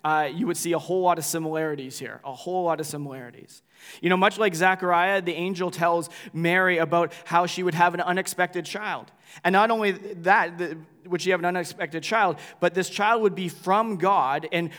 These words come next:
would be the rescuer and the ruler that, that Mary's people had been longing for and looking forward to for generations. This message right here is a message that God had not forgotten his people.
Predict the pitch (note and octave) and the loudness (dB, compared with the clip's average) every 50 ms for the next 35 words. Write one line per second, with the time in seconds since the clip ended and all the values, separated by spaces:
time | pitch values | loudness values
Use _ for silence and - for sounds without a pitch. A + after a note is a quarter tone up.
0 | - E3 F#3 F3 D3+ F#3+ F3+ D#3+ E3+ D#3 E3 F#3+ G#3+ A3 - - - G#3 G3+ F3+ | 0 2 2 2 2 0 -2 0 -2 0 0 0 0 -2 -4 -8 -6 -4 -2 0
1 | F3 E3 D#3+ D#3+ D#3 D#3 D3 D3+ E3+ - B3 - F#3 E3+ D#3+ D#3 D3 D#3+ D#3+ D3+ | 0 0 0 0 -2 -4 -4 -2 0 0 2 2 0 0 0 0 0 0 0 0
2 | - - - - - D#3 E3 D#3 D#3 E3+ E3+ F3+ G3 G#3+ A3 G#3 F#3 D#3+ - - | -2 -6 -16 -8 -2 0 0 0 0 0 0 0 2 2 2 0 0 -2 -4 -6
3 | G#3+ A#3+ A#3+ A#3 F#3 E3+ D#3 E3+ D#3+ D#3+ F3 E3+ E3+ E3+ E3+ F3+ G#3 A3+ A3+ G#3+ | -4 -4 -2 -2 -2 0 2 0 0 0 -2 -4 -2 0 2 2 2 2 -2 -4
4 | G3+ F3 - E3+ E3+ E3 D#3 D#3+ E3 E3 D#3+ F3+ F3+ F3 E3+ D3 - G3 G#3+ A3 | -6 -6 -4 -2 0 0 0 0 -2 -2 -4 -4 -4 -4 -6 -4 -2 0 0 2
5 | A3 G3 C#3+ D#3+ E3 D3+ D#3+ E3 D#3+ D3 C3+ F3 F#3 F#3+ F#3+ F#3+ G3 G#3+ C4 C4 | 0 0 -2 -4 -6 -4 -4 -6 -6 -4 -2 -2 0 0 0 -2 -2 -2 -4 -6
6 | G3 - C#3 A#2+ - - - - - - _ _ _ _ _ _ _ _ _ _ | -8 -12 -12 -16 -18 -20 -20 -20 -20 -20 _ _ _ _ _ _ _ _ _ _
7 | _ _ _ _ _ _ _ _ _ _ _ _ _ _ _ _ _ _ - G3+ | _ _ _ _ _ _ _ _ _ _ _ _ _ _ _ _ _ _ -2 -2
8 | G#3 G#3 F3+ G3+ A3+ A3 A3+ F#3+ E3 D#3+ E3 F3+ F3+ F3 E3+ F3 F#3 F#3 E3+ D3 | -2 0 0 0 0 0 -2 -6 -8 -4 -2 -2 -2 0 0 0 0 0 -2 -4
9 | D#3+ D#3 D#3+ F3+ G3+ G3 G3 F3 D#3 D#3 D#3+ D3 C#3+ C#3+ E3 F3 G3 G#3 F#3+ E3 | -4 -4 -2 -2 -4 -4 -6 -10 -6 -6 -6 -6 -4 -4 -2 -2 -2 -2 -4 -6
10 | C#3+ D#3 E3 E3+ E3+ E3+ - - D#3+ D3 C#3+ D#3 D3+ D#3+ F#3+ G3 G#3 F3+ D#3 D3 | -6 -4 -4 -4 -4 -6 -8 -12 -12 -8 -6 -6 -4 -4 -4 -4 -6 -6 -8 -6
11 | D3 C#3+ D3 - - F3 F#3 F3+ F#3 - B2+ A#2+ - B2 B2 | -6 -8 -8 -10 -12 -10 -10 -10 -10 -12 -16 -16 -16 -18 -20